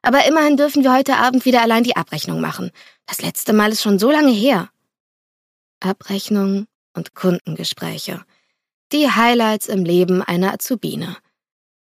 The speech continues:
Als mich meine Mutter dazu gedrängt hatte, mich auf diese Ausbildung zu bewerben,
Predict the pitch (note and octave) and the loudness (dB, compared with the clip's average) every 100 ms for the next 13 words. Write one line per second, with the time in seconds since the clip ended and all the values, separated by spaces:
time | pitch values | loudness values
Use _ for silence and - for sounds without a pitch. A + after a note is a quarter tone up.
0 | _ _ _ G#3+ F#3+ G#3+ A#3 A#3 A#3 C#4 | _ _ _ -6 -2 0 4 4 4 4
1 | C#4 B3 A#3 A3+ G#3+ G3 G#3 C4+ G#3 G3 | 2 0 -2 0 0 2 2 2 0 0
2 | G3 G3 G3 - F3+ G3 F3+ F#3 - F3+ | 2 2 0 0 0 0 0 0 0 -2
3 | F3 F3+ F3+ F3+ D#3+ D#3+ F#3 | 0 -4 -6 -4 -2 -2 -2